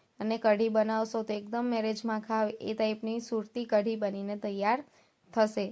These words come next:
તો તમે લોકો પણ જરૂરથી એકવાર આ મસાલો ટ્રાય કરજો. જો તમને મારી આ રેસીપી ગમે તો મારી ચેનલને સબસ્ક્રાઇબ કરજો, વીડિયોને લાઈક કરજો અને શેર કરજો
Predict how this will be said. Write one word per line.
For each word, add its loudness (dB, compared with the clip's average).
તો -8
તમે 0
લોકો 0
પણ 0
જરૂરથી 0
એકવાર 0
આ 2
મસાલો 0
ટ્રાય 2
કરજો. 0
જો 4
તમને 4
મારી 6
આ 8
રેસીપી 0
ગમે 4
તો -2
મારી 2
ચેનલને 2
સબસ્ક્રાઇબ -2
કરજો, 0
વીડિયોને -2
લાઈક -2
કરજો 0
અને 0
શેર 0
કરજો -4